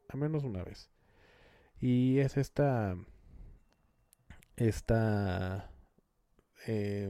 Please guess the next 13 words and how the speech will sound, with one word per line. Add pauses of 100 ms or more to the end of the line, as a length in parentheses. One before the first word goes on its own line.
(140)
sensación
o,
o
síndrome,
porque
es
un
síndrome (920)
de,
de,
de
fatiga
crónica,